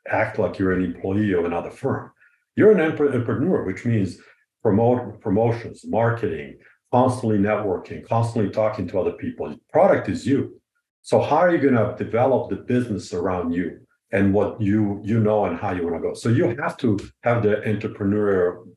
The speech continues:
en-, entrepreneurial bone as part of you. So if you're asking me, for example, what I would look for somebody coming into business is, yes, big network, right? Large network, right? Ability to connect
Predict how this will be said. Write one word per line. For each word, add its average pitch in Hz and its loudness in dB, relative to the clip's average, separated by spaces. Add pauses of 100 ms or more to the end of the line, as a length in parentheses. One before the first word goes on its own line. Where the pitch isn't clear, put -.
(180)
en-, 101 -2
entrepreneurial 113 0
bone 104 0 (220)
as - -4
part 110 2
of - -6
you. 80 -6 (280)
So 127 4
if 123 2
you're 131 2
asking 143 2
me, 117 2
for 127 -2
example, 113 -2
what 113 2
I 117 2
would 98 -2
look 156 -2
for 73 -4 (320)
somebody 110 2
coming 98 -2
into 85 -4
business 92 -2
is, 87 -6 (220)
yes, - 0 (480)
big 135 4
network, 123 0 (280)
right? 104 0 (160)
Large 104 2
network, 104 0
right? 107 -2 (560)
Ability 113 2
to 110 -6
connect 98 -4